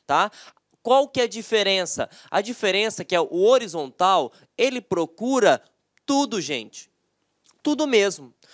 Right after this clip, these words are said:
Quer ver um exemplo bem claro disso? O Google. Por exemplo, o Google pesquisa sobre imagens, sobre vídeos, sobre notícias, sobre arquivos,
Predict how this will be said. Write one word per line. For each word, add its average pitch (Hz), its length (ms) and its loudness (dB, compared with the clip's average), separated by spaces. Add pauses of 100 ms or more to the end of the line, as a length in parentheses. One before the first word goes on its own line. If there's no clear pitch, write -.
(120)
Quer 220 160 0
ver 247 140 0
um - 20 2
exemplo 208 280 -4
bem 214 120 -2
claro 180 300 0
disso? 233 260 -8
O 285 60 -6
Google. 214 460 -4 (260)
Por 233 140 2
exemplo, 175 340 -4
o - 20 -10
Google 247 240 -4
pesquisa 185 480 -4
sobre 151 220 -8
imagens, 165 560 -2 (160)
sobre 160 320 -8
vídeos, 165 480 -6 (100)
sobre 151 300 -6
notícias, 175 680 -4 (240)
sobre 156 800 0
arquivos, 160 880 -4